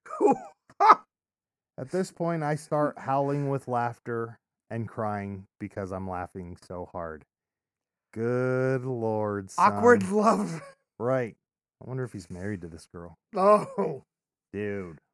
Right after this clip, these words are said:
Speaker 2: I can't believe that it didn't wake my parents. When she
Speaker 1: <laughs>
Speaker 2: comes, this is my favorite part. When she finally comes out of the bathroom, she says to me,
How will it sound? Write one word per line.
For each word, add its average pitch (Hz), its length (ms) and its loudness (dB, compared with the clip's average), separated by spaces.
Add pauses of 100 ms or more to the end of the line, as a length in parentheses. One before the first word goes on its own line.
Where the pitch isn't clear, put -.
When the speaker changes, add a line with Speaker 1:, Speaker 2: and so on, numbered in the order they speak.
(1600)
Speaker 2:
I 123 120 -4
can't 175 400 -2
believe 147 600 2 (920)
that 107 120 -6
it 98 160 -8
didn't 110 280 -4
wake 101 240 -8
my 95 160 -8
parents. 90 420 -12 (2250)
When 165 180 4
she 175 180 0
Speaker 1:
<laughs> - 20 -2
Speaker 2:
comes, 233 440 4
this 127 180 -6
is 110 120 -10
my 110 140 -4
favorite 87 320 -8
part. 87 280 -8
When 120 140 -2
she 135 140 -6
finally 202 420 4
comes 165 280 0
out 165 180 6
of 165 60 -2
the 156 60 0
bathroom, 143 540 2
she 131 160 -6
says 131 320 -2
to 135 120 -6
me, 120 400 -6